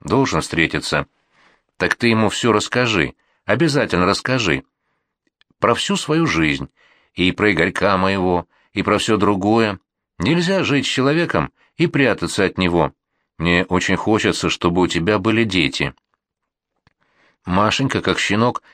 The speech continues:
тихонечко заскулила. «Слушай, слушай, милая, еще немножко. Есть у меня, чудного старика, к тебе и совсем необычная просьба. Если получится, если будет не очень трудно, то, выходя замуж,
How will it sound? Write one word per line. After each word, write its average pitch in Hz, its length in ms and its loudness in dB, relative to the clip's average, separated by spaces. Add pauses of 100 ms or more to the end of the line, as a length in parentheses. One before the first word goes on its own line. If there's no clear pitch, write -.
(260)
тихонечко 117 640 0
заскулила. 104 760 0 (320)
«Слушай, 78 400 -2
слушай, 90 340 0
милая, 80 260 2
еще 82 160 -2
немножко. 92 540 0 (720)
Есть 113 380 -2
у 120 40 0
меня, 98 340 0 (380)
чудного 95 420 2
старика, 110 540 0 (460)
к - 60 -12
тебе 139 260 2
и 170 40 2
совсем 160 400 0
необычная 143 560 0
просьба. 67 500 0 (440)
Если 92 320 0
получится, 113 680 0 (240)
если 127 360 -2
будет 135 360 0
не 113 80 4
очень 123 260 0
трудно, 151 480 0 (560)
то, 147 140 2
выходя 143 460 0
замуж, 127 500 -2